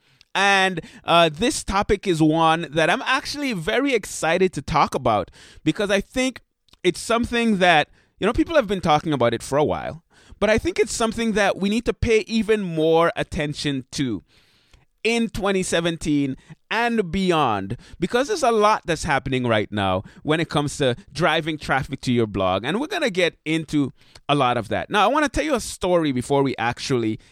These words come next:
get into the main content. A few years back, I started a biology blog.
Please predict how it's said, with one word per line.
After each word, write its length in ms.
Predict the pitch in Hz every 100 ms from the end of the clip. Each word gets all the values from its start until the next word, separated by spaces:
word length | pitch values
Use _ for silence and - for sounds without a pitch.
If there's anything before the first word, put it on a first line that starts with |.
| _
get 260 | 139 131 -
into 840 | 139 131 123 120 - - 143 131 120
the 360 | 113 127 139 131
main 460 | 123 135 127 127
content. 720 | 123 - 160 139 - 107 - _ _ _ _ _ _ _ _ -
A 80 | 190
few 240 | - 320
years 340 | 330 233 185
back, 420 | 139 127 113 - 196 -
I 340 | 151 147 143
started 380 | 135 - 175 180
a 60 | 170
biology 480 | 143 120 120 110
blog. 380 | 95 82 50 -